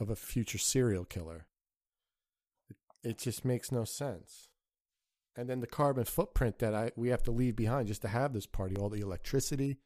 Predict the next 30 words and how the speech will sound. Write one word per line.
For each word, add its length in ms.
all 140
the 100
plastic 540
and 100
styrofoam 640
cups 720
and 160
plates 880
and 320
garbage 580
and 240
refuse, 1040
and 80
everyone 340
driving 480
to 100
this 180
thing 200
just 160
shooting 600
out 160
exhaust 680
because 220
we 40
have 80
to 80
go 120
to 60
this 160
party. 720